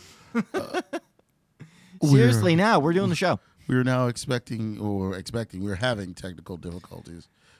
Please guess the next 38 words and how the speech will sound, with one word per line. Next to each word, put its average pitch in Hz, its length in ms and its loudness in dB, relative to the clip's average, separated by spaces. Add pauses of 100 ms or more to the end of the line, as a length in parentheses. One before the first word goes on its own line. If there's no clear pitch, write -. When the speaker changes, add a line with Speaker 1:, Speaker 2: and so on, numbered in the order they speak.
(140)
Speaker 2:
We're 165 180 2
Speaker 1:
<clears throat> - 20 2
Speaker 2:
working 113 180 -2
with 110 160 -6
the 107 80 -6
mics, 104 580 -8 (840)
and 92 240 -12
I'm 95 140 -10
getting 98 200 -10
all 101 140 -6
this 98 160 -10
stuff 98 260 -10
working. 87 460 -8
Speaker 1:
Oh, 117 280 2
wow. 104 360 4
You're 104 240 -2 (100)
very 123 640 -4 (220)
bad 120 240 -2
at - 100 -10
throwing, 147 400 -2
or 117 100 0
I'm 110 200 -4
very 151 300 0
bad 156 260 0
at 139 100 -6
catching. 127 400 -4 (1300)
Go 160 80 -2
ahead. 117 160 0 (760)
I'm 151 140 2
sorry. 85 320 -8
I 123 140 0
interrupted. 87 480 -6
Go 110 80 -8
ahead. 90 200 -8 (1500)
Speaker 2:
Oh, 160 120 0
you're 147 120 -2
s-, - 160 -8
oh, 151 240 -4